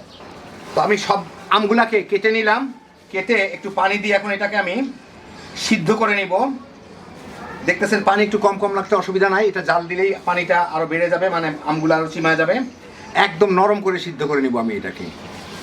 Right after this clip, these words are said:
শুধুমাত্র পানি দিয়ে, আর কিছু দেওয়ার দরকার নাই। তো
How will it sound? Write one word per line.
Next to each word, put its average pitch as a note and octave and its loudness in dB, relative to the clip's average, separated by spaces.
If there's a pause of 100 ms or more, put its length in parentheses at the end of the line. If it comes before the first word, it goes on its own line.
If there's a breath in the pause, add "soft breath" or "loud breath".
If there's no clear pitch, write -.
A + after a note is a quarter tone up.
(2000)
শুধুমাত্র G3+ 4
পানি G3 2
দিয়ে, A3 4
আর F#3+ 2
কিছু F3 -4
দেওয়ার E3 2
দরকার B2 -6 (100)
নাই। F#2 -8 (2000)
তো - -4